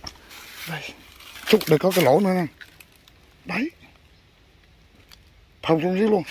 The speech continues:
Hư quá. Để mình quay lại ha. Một đầu, hai đầu, ba đầu, bốn đầu, năm đầu, sáu đầu, bảy đầu. Đầu nào cũng sống các bạn.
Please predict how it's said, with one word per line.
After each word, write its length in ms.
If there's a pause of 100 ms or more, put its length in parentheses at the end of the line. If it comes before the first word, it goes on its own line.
(920)
Hư 240
quá. 260 (1120)
Để 60
mình 180
quay 100
lại 220
ha. 100 (1160)
Một 220
đầu, 220
hai 200
đầu, 200
ba 160
đầu, 160
bốn 240
đầu, 180 (160)
năm 180
đầu, 180
sáu 200
đầu, 220 (400)
bảy 180
đầu. 160 (3000)
Đầu 160
nào 140
cũng 140
sống 200
các 80
bạn. 180